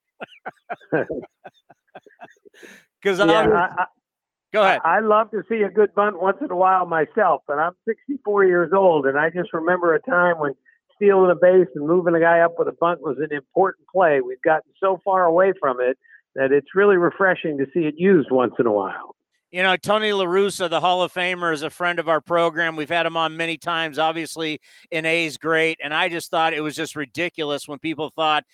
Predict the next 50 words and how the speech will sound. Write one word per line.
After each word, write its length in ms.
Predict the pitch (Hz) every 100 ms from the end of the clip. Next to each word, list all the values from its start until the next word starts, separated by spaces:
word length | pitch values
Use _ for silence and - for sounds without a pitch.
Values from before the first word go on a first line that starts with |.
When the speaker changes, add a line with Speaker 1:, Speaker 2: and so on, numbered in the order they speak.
| _ -
Speaker 1:
he 120 | 156
wouldn't 240 | 180 165
be 180 | 160 156
able 160 | 156 156
to 60 |
manage 360 | 151 156 156 -
the 100 | 151
White 280 | 151 165 -
Sox. 340 | 160 135 -
I 100 | 156
was 120 | 151
like, 140 | 151 151
"You 140 | 214
kidding 280 | - 208 220
me?" 260 | 233 247 - - _ _
Tony 280 | 220 254 254
has 120 | 190
managed 380 | 190 208 214 208
some 220 | - 202
of, 120 | 208 - _ -
some 240 | - 208
of 80 | 196
the 60 | 160
biggest 440 | 185 208 220 -
egos 640 | 220 233 190 165 156 151 - _ _ -
in 100 | 185
the 100 | 185
history 400 | 180 214 - 220
of 60 | 202
the 80 |
game, 320 | 180 214 226 202
from 280 | 175 156
Ricky 500 | 185 214 - 220 214
to 180 | - 170
Jose 320 | 175 208 202 196
Canseco 640 | 180 151 214 214 - 214
to 100 | 180
Dennis 380 | 170 196 180 -
Eckersley. 720 | 208 214 208 180 214 208 202 - _ -
I 80 | 170
mean, 160 | 185
some 240 | 165 220 214
of 60 |
the 60 | 190
greatest 380 | 180 202 196 -
players 400 | 190 208 196 185
of 120 | 180
all 180 | 190 180
time. 400 | - 196 196 180
So 300 | 196 175